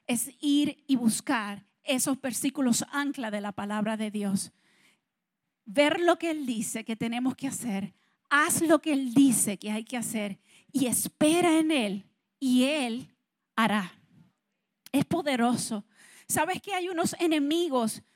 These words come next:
de esperar en Dios? Miedo a la crítica, a lo que la gente va a decir,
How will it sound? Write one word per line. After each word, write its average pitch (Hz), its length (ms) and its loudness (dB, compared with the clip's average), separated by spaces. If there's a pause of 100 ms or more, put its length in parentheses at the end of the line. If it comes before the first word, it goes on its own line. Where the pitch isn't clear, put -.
de 269 140 2
esperar 262 540 -2
en 269 200 -4
Dios? 240 560 0 (760)
Miedo 269 320 0
a 285 40 0
la 294 120 -4
crítica, - 600 -4 (1080)
a - 80 4
lo 254 120 4
que 262 100 -4
la 247 100 -4
gente 269 380 -2
va 254 120 -4
a 254 40 -6
decir, 240 680 -4